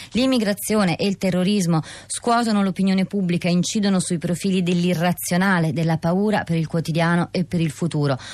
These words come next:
Oggi il summit di Ventotene riunisce Merkel, Renzi e Hollande, i tre leader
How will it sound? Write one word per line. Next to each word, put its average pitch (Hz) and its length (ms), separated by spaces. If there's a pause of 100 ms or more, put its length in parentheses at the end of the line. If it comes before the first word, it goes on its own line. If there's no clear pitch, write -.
(120)
Oggi 175 560
il 175 100
summit 196 540
di 170 80
Ventotene 165 720
riunisce 185 420
Merkel, 202 640
Renzi 196 640
e 190 160
Hollande, 160 600
i 180 140
tre 170 180
leader 156 400